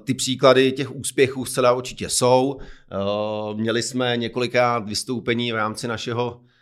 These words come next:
eh, studia, eh, či konzultací s panem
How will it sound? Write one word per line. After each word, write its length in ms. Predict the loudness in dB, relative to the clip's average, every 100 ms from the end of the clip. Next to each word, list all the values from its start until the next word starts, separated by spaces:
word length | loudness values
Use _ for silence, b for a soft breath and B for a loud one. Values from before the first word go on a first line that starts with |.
| b b
eh, 680 | -8 -6 -6 -8 -8 -8 -8
studia, 920 | -10 -8 -6 -2 0 2 2 0 -2
eh, 1000 | -10 _ -10 -8 -6 -8 -8 -10 -10 -10
či 440 | -10 -6 -6 -6 -8
konzultací 920 | -10 -8 -10 -6 -6 -6 -10 -8 -10 -14 b
s 80 | -10
panem 340 | 0 4 4